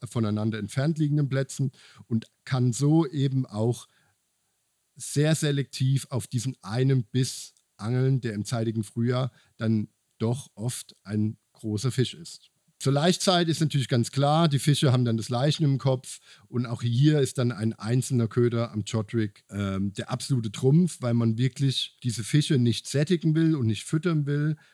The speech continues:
sondern man möchte wirklich dem Fisch keine Auswahl lassen. Entweder er nimmt den Köder oder er nimmt ihn nicht. Wenn er ihn nimmt, hängt er am Haken. Der ganz große Vorteil vom Short Rig gegenüber anderen Pop-up Rigs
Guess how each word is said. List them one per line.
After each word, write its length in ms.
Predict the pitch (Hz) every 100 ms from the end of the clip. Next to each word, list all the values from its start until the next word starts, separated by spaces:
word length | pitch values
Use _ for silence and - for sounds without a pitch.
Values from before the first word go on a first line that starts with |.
| _
sondern 360 | 131 123 120
man 200 | 120 113
möchte 420 | 117 143 - 139 117
wirklich 540 | 127 139 135 123 -
dem 160 | 113 101
Fisch 320 | - 131 -
keine 400 | 117 110 113 107
Auswahl 340 | 107 104 98
lassen. 320 | 92 87 104 95 _ -
Entweder 320 | 110 117 110
er 60 |
nimmt 340 | 107 117 151 156
den 100 | 160
Köder 340 | - 147 139
oder 120 | 123 113
er 60 |
nimmt 240 | 110 110 -
ihn 100 | 101
nicht. 300 | 131 135 113
Wenn 160 | 107
er 180 | 107 104
ihn 100 | 101
nimmt, 340 | 117 127 127 -
hängt 200 | 107 104
er 80 | 104
am 140 | 101
Haken. 380 | 107 95 95 98 _ _ _ _ - _ _ _ -
Der 100 | 131
ganz 200 | 170 208
große 280 | 220 180 180
Vorteil 680 | 185 190 190 160 151 143 _ _ _ _ _
vom 260 | 131 127 110
Short 260 | 156 180
Rig 160 | 165 143
gegenüber 540 | 139 123 131 127 -
anderen 380 | 123 175 151 123
Pop-up 400 | - 120 120 113
Rigs 480 | 117 143 - -